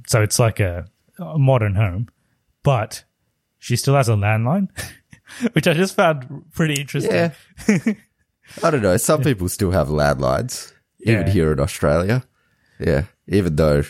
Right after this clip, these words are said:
Speaker 2: no one uses them. <laughs>
Speaker 1: Yeah, we do, we don't have a landline anymore because we just never used it. I think older people still do 'cause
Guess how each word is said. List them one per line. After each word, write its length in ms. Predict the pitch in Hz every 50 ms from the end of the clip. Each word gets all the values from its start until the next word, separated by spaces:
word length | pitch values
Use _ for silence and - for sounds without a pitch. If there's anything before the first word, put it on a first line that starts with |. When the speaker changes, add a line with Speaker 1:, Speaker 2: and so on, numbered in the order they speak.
| - _ _ _ _ _ _ _ _ _ _ _ _ _ _ _ _ -
Speaker 2:
no 180 | 90 85 82
one 180 | 76 73 65 69
uses 360 | 73 82 85 82 90 85 82
them. 200 | 82 117 123 123 -
<laughs> 60 | - - - - - _ _ _ _ _ _ _ -
Speaker 1:
Yeah, 440 | 160 139 139 131 123 117 110 110 113 120
we 220 | 131 151 185 196
do, 240 | 156 113 - 156 131 - -
we 160 | 127 139 151
don't 160 | 147 127 110
have 160 | 107 110 104
a 60 | 107
landline 520 | 98 101 110 107 104 95 98 101 95 95 110
anymore 600 | 123 117 107 101 101 104 98 95 98 113 123 - _ _ _ _ _ _ _ _ _ _ -
because 280 | 120 107 - 113 87 90
we 100 | 113 110
just 200 | 107 107 - -
never 160 | 117 104 104
used 380 | 98 90 98 110 101 85 -
it. 200 | 95 95 92 - _ _ _ _ _
I 120 | - 135 -
think 160 | - 151 117
older 240 | 113 131 120 98 -
people 280 | - 104 92 - 101 92
still 280 | - - - 98 92
do 320 | 87 - 101 90 85 85 82 -
'cause 400 | - 104 92 - - - - -